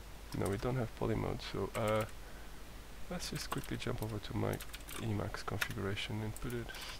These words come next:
story here. Um, before I forget. Missing modes, uh,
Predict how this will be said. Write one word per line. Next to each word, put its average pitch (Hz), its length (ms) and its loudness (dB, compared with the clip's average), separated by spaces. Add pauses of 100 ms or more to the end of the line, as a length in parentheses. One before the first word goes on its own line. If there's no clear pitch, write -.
story 113 340 2 (120)
here. 104 240 0 (1900)
Um, 107 720 -2 (420)
before - 240 -4
I 110 60 -2 (100)
forget. 110 400 -2 (1000)
Missing 127 340 -2
modes, 110 600 0 (300)
uh, 107 280 0